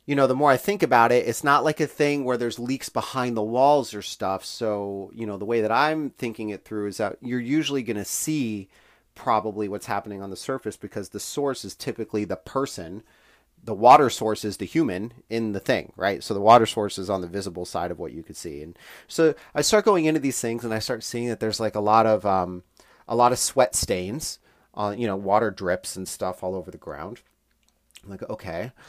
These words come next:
Um, well, I know what, I know what staining means when I see it in other places of the house," right? So for those of you who have been through the, um, the Mold Finders Method, uh, free webinar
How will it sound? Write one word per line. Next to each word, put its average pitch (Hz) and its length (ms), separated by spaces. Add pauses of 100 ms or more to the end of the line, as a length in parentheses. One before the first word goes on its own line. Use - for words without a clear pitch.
(360)
Um, 101 640 (180)
well, 113 180
I 117 140
know 127 220
what, 123 160 (280)
I 113 120
know 123 100
what 98 140
staining 127 580
means 110 240
when 104 100
I 95 60
see 110 220
it 92 60
in 92 140
other 151 220
places 92 400
of 90 100
the 87 100
house," 90 360
right? 107 260
So 101 300
for 120 220
those 170 200
of 156 120
you 147 140
who 139 60
have 117 200
been 135 260
through 113 640 (500)
the, 113 200
um, 98 440
the 104 140
Mold 120 220
Finders 113 360
Method, 110 600 (100)
uh, 101 160
free 120 400
webinar 110 800